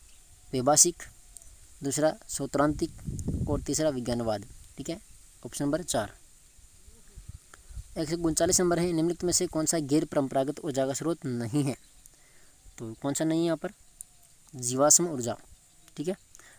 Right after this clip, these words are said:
तो ये सौर ऊर्जा है, पवन ऊर्जा है और ज्वारीय ऊर्जा भी है। एक सौ चालीस, देखिए, खनिज है और खनान, तो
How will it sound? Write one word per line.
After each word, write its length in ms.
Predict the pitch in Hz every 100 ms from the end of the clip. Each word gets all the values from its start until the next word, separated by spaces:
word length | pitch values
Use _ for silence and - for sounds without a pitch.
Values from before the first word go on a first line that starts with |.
| _
तो 60 | 135
ये 80 | 135
सौर 200 | 151 151
ऊर्जा 180 | 143 151
है, 100 | 156
पवन 200 | 139 139
ऊर्जा 180 | 143
है 80 | 160
और 180 | 170 135
ज्वारीय 300 | 120 113 120
ऊर्जा 200 | 113 113
भी 140 | 113
है। 80 | 110 120 - - _ - - - - - _ - - _ _ - - - - -
एक 160 | 147 -
सौ 140 | 170
चालीस, 460 | 160 120 120 - - - - - - - - - - - - 143
देखिए, 160 | 131 127
खनिज 340 | 151 165 156
है 140 | 175 - -
और 100 | 147
खनान, 380 | - 135 110 95 - - - - - - - - -
तो 160 | 117